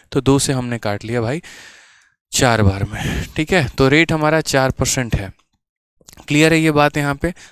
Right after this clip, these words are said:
रेट हमारा कितना हो गया? तो चार परसेंट हमारा हो गया।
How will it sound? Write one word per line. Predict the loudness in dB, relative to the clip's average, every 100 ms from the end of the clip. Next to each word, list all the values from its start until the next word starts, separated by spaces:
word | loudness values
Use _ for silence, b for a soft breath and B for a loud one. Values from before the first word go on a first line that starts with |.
| B 0
रेट | 2 2
हमारा | 2 2 0
कितना | -2 -2 0
हो | 0
गया? | 0
तो | 0 -2
चार | 0 0 -2
परसेंट | -4 -4 -4 -4
हमारा | -4 -4
हो | -4 -4
गया। | -6 -8